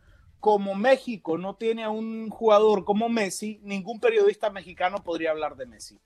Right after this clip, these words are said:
Y como México no tiene a un futbolista como Cristiano Ronaldo, ningún periodista mexicano debería poder hablar de Cristiano Ronaldo porque no tienen a un futbolista de esa magnitud. O sea, eh,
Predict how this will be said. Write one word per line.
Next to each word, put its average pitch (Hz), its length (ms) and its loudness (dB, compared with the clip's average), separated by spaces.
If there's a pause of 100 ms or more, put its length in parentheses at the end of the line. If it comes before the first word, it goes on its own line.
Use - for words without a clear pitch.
(380)
Y 220 100 -4
como 240 280 2
México 240 500 0
no 202 140 -6
tiene 226 200 -6
a 233 40 -4
un 214 60 -6
futbolista 220 440 -2
como 180 200 -6
Cristiano 196 360 -2
Ronaldo, 214 560 0
ningún 226 400 0
periodista 233 440 2
mexicano 226 500 -2
debería 190 320 2
poder 196 260 0
hablar 180 400 0 (280)
de 180 120 -2
Cristiano 185 380 -4
Ronaldo 190 680 -2
porque 196 280 0
no 196 160 -2
tienen 214 400 2
a 156 60 0
un 156 100 -2
futbolista 147 540 -6
de 143 60 0
esa 135 180 -8
magnitud. 131 580 -6 (360)
O - 40 -2
sea, 226 300 8
eh, 214 140 4